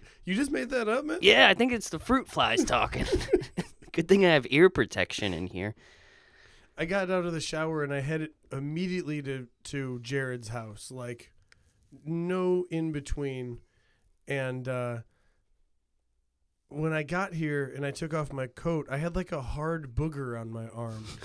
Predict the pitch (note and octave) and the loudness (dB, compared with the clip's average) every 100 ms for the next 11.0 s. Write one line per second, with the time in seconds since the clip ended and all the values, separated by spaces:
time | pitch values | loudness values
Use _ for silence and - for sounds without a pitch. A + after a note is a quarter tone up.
0 | - - - - F3 E3 E3 D#3 F3+ B3+ | -14 -16 -16 -6 -2 -2 -2 -2 0 0
1 | A#3+ - - A3 D#3 C#3 F3+ C#3 A2 - | 0 -4 -2 0 0 0 0 0 -4 -16
2 | - - - _ _ _ - F3 F3 E3 | -18 -20 -20 _ _ _ -8 -2 0 0
3 | C#3+ F3 E3+ E3 D#3+ E3 D3+ - D#3 D#3 | 0 2 0 -2 0 2 2 0 2 4
4 | D3 C3 B2+ - - G3 G3 F#3 E3+ - | 4 2 -2 2 8 10 10 8 6 0
5 | - - _ _ _ _ E3 F3 G3 G#3 | -14 -20 _ _ _ _ 2 4 8 10
6 | G3+ F3 E3+ D#3 C3+ D3+ D3+ E3 E3 - | 10 8 8 6 6 6 6 2 0 -6
7 | - E3+ - - _ - - - - - | 6 6 6 -2 _ 4 4 2 0 -20
8 | - _ _ _ _ - - - - - | -20 _ _ _ _ -16 -14 -14 -16 0
9 | G3+ - A#3 A#3 G3 G3+ G3+ G3 F3 - | 0 4 8 8 10 10 10 8 6 0
10 | - _ - - - - E3+ E3 C#3+ | -12 _ -20 -20 -6 4 6 8 6